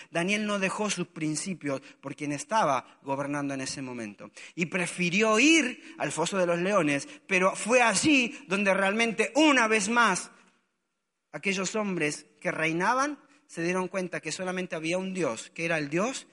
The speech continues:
de Daniel. ¿Y sabes por qué me encanta esta historia? Porque todos estamos llamados a profundizar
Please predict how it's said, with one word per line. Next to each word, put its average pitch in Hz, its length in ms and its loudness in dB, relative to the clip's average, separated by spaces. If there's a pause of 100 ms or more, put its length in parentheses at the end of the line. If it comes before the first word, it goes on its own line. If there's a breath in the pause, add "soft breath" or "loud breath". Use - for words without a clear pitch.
(320 soft breath)
de 131 240 -12
Daniel. 107 480 -14 (680 loud breath)
¿Y 214 100 -2
sabes 381 220 0
por 226 140 -2
qué 247 100 0
me 247 80 0
encanta 233 320 -4
esta 214 220 -10
historia? 180 540 -2 (280 loud breath)
Porque 208 480 -4
todos 320 220 0
estamos 269 380 0
llamados 262 480 2
a 214 160 2
profundizar 202 920 2